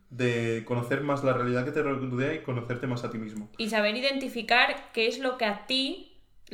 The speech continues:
Speaker 2: qué es lo que en ti desencadena la procrastinación.
Speaker 1: Sí.
Speaker 2: O sea, yo creo que es, es muy interesante lo que has he-, lo que, mm, que tú te hayas dado cuenta de que tú tienes estos ciclos
Speaker 1: Ujú.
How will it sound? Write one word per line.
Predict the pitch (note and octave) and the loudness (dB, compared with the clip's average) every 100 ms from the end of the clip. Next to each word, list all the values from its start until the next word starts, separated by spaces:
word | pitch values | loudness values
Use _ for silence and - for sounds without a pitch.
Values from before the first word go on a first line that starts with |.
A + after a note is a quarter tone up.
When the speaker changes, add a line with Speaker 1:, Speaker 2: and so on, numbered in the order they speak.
| G3+ | -2
Speaker 2:
qué | A3+ | 0
es | A3+ | 2
lo | C4 | 2
que | |
en | B3 A3 | 0 -2
ti | B3+ | -2
desencadena | C#4 C4+ A3 G#3 A3 C4 | -2 -2 0 0 2 2
la | B3+ G#3 | 2 2
procrastinación. | G#3+ G#3 G3+ - G3 F3+ - B3+ B3+ G#3+ - | 0 -2 -4 -4 -8 -8 -4 -2 -2 -6 -12
Speaker 1:
Sí. | - - | -14 0
Speaker 2:
O | C3+ | 4
sea, | G#3 | 6
yo | |
creo | A#3+ C4+ | 6 4
que | |
es, | C4+ A#3+ | 0 2
es | A#3+ A#3+ | 2 2
muy | C4 C#4 | 0 0
interesante | C#4 B3+ C#4+ C4+ | 0 -2 -2 -2
lo | G#3+ G3 | 0 0
que | G3+ | -2
has | |
he-, | A#3 A3 | -4 -6
lo | - G#3+ | -4 -2
que, | G#3 F#3+ | -2 -2
mm, | G#3 G#3+ G3+ G3 F#3+ - | 0 0 -2 -4 -6 -6
que | G#3+ | -6
tú | A3 | -4
te | A3 | 0
hayas | C4 C4 | 2 2
dado | B3 | 0
cuenta | C4+ C4 | 0 2
de | G#3+ | 2
que | G3+ | 2
tú | - A3 | 0 2
tienes | A#3+ B3 | 0 0
estos | B3+ A#3+ A3+ | -2 -2 -2
ciclos | C#4+ C4+ A#3+ E4 - - _ - | -6 -4 -2 -4 -6 -18 _ -6
Speaker 1:
Ujú. | C3 B2 | -2 -2